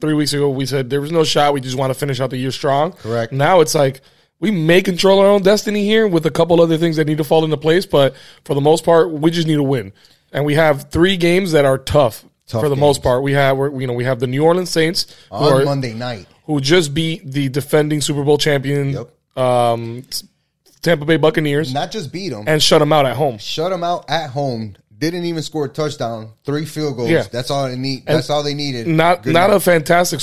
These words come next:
Speaker 1: uh, football team right now on offense. They're kinda lacking, but
Speaker 2: Number
Speaker 1: all
Speaker 2: one
Speaker 1: around,
Speaker 2: defense, dude.
Speaker 1: <laughs> they, they, all around, they're, they're lifted up by their defense. And if they could do that to them, the Dolphins, you know, we gotta, we gotta tighten up. We also have the Titans.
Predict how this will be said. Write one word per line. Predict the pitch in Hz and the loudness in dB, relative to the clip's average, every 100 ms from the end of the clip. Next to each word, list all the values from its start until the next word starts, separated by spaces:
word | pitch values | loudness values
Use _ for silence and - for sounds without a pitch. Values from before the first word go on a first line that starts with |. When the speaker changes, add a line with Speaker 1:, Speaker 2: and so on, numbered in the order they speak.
| - | -4
Speaker 1:
uh, | 156 139 123 | -2 0 0
football | 120 160 170 165 | 0 0 2 0
team | 175 170 | 0 2
right | 170 | 4
now | 175 | 4
on | 156 135 | 4 4
offense. | 147 160 143 | 2 0 -2
They're | 120 | -6
kinda | 139 127 | -6 -4
lacking, | 123 135 151 185 202 _ _ _ 135 | -2 -2 -2 -6 -8 _ _ _ -2
but | 151 135 123 - | 2 4 2 -4
Speaker 2:
Number | 113 | 2
Speaker 1:
all | 147 | 4
Speaker 2:
one | 156 147 | 4 4
Speaker 1:
around, | 170 165 147 | 4 2 0
Speaker 2:
defense, | 87 101 107 _ - - 156 151 - | -8 -12 -14 _ -10 -6 -6 -6 -2
dude. | 180 156 | -2 2
Speaker 1:
<laughs> | |
they, | 151 | 2
they, | 131 135 131 151 | 4 0 -2 -2
all | 151 156 | 0 2
around, | 151 175 160 151 | 4 4 2 2
they're, | 156 | 2
they're | 139 151 | 2 2
lifted | 160 165 | 2 2
up | 160 | 2
by | 135 | 2
their | 127 113 | -2 -2
defense. | 170 143 110 - - - - - | -4 -4 -6 -8 -16 -20 -12 -4
And | 139 | -2
if | 139 | 2
they | 165 | 2
could | 170 | 4
do | 170 | 4
that | 143 | 4
to | 151 | 2
them, | 160 165 | 2 2
the | 143 | 2
Dolphins, | 139 139 151 131 | 2 2 -2 -4
you | 143 | -4
know, | 139 | -2
we | 139 135 139 | -2 -2 -2
gotta, | 139 139 123 123 | 2 2 2 -2
we | 120 131 | -2 -2
gotta | 127 117 | -2 0
tighten | 143 127 | -2 0
up. | 135 160 - _ _ _ | 0 0 -4 _ _ _
We | 139 | 2
also | 139 139 139 | 2 2 0
have | 135 123 | 0 0
the | 127 | -2
Titans. | 139 165 190 - | -2 -2 -2 -8